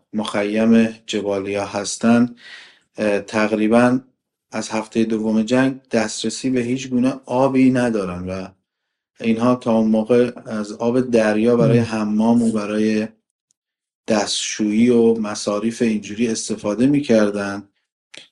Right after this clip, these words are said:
Speaker 1: از اون موقع به بعد دیگه حتی اون رو هم ندارن و چند روزی هست دارن آب باران می‌خورن و با توجه به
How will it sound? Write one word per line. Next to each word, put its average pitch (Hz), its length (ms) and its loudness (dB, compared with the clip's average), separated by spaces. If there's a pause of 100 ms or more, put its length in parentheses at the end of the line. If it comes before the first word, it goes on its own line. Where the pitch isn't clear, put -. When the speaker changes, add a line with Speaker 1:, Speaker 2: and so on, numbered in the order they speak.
(120)
Speaker 1:
از 113 240 2
اون 139 220 0
موقع 135 320 4
به 131 120 4
بعد 131 320 2
دیگه 127 420 0
حتی 127 320 -4
اون 127 180 2
رو 131 100 0
هم 131 280 0
ندارن 135 340 2
و 123 260 2 (320)
چند 117 340 -2
روزی 131 180 -2
هست 135 300 -6
دارن 123 300 2
آب 127 280 2
باران 117 480 4
می‌خورن 95 480 -4
و 95 100 -8
با 95 100 -10
توجه 101 440 -4
به 117 240 2